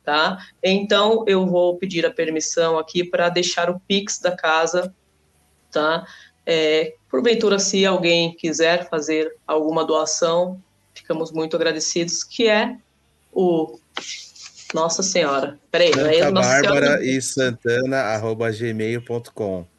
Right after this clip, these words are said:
Speaker 1: Que lindo! É esse mesmo. <laughs> Esse é o Pix da nossa casa. Então, é isso. E no mais, quem quiser fazer uma leitura de tarô com,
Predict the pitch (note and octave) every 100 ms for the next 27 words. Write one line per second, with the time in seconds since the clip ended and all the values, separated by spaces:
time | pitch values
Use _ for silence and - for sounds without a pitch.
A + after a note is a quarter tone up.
0 | _ _ D#4 E4+ A#3+ B3+ F#4 F#4+ D#4 G#3
1 | E3+ F#3+ G#3+ A3+ B3+ G4 C#4 B3 C4 G#3+
2 | F3+ A#3+ C4 C4 C4 C4 C4+ B3+ B3+ -
3 | G#3 - F#3+ - - - F#4+ - - -
4 | - F#3+ G#3 G#3 A3 G#3+ G#3+ G3 - G3
5 | G3 F#3+ F#3+ G3+ G#3+ F3 C#3+ C3 D3 D3
6 | E3+ F3+ G3+ G#3 - - - - _ -
7 | - C#4+ C4 C4 - C#4+ D4 - D4+ D#4
8 | D4 C#4+ D4 D#4 D4+ - C#4+ C#4 C4 A3+
9 | A3 A3+ F#3+ F#3+ F#3 F3+ F3+ F3 G3 F#3+
10 | F#3+ F#3 F#3 F#3+ E3 D3 E3 G3 G#3+ A3
11 | - _ _ _ _ - _ _ - D2+
12 | D3+ -